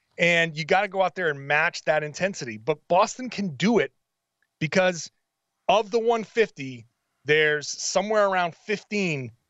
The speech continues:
that were the higher seed against the lower seed. And none of them have been this disparity. It hasn't been a two seed and an eight seed. So, yes, home, home game five, ride that to a win. That puts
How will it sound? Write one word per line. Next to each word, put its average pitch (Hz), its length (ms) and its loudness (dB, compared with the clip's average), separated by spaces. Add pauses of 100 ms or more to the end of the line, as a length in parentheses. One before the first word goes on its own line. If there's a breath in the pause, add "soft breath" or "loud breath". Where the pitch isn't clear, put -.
(200)
that 147 220 2
were 143 520 0 (220)
the 139 120 2
higher 170 360 -2
seed 151 560 -6 (100)
against 143 320 -4
the 139 80 -2
lower 147 260 2
seed. 107 360 -8
And 170 280 -2
none 226 180 4
of 269 100 2
them 139 320 -6 (300)
have 160 220 -2
been 156 400 -2
this 135 600 -4
disparity. 180 580 0
It 147 100 -16
hasn't 220 340 -2
been 208 180 -6
a 175 60 -4
two 202 240 -6
seed 180 220 -8
and 165 120 -4
an 156 120 -4
eight 131 180 -6
seed. 104 240 -12 (500)
So, 156 380 2 (560)
yes, 165 440 0
home, 208 480 -2
home 240 360 0
game 202 220 -4
five, 151 440 0
ride 156 320 2
that 165 200 -2
to 160 100 -8
a 147 60 -6
win. 131 280 -10 (480)
That 160 140 0
puts 165 180 0